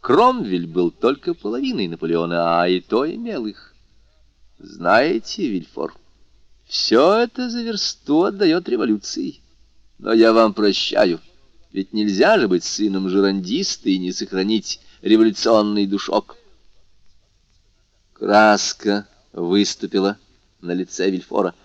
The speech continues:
«Мой отец был жерандист, это правда. Но мой отец не голосовал за смерть короля. Он подвергался гонениям в дни террора, как и вы,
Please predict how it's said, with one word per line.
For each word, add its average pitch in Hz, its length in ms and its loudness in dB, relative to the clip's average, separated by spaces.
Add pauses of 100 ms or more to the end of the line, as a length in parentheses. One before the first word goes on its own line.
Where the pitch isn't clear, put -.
(460)
«Мой 98 340 -2
отец 101 380 0
был 107 220 4
жерандист, 107 680 -2
это 85 140 -8
правда. 82 420 -2 (800)
Но - 160 -12
мой 95 200 -2
отец 113 380 -2
не 110 100 -4
голосовал 107 640 2
за 131 160 -2
смерть - 440 -8
короля. 87 400 -6 (920)
Он 98 180 -2
подвергался 110 760 4
гонениям 104 720 -2
в 85 60 -6
дни 90 520 -4 (280)
террора, 87 640 -2
как 95 200 -12
и 113 40 0
вы, 139 260 -2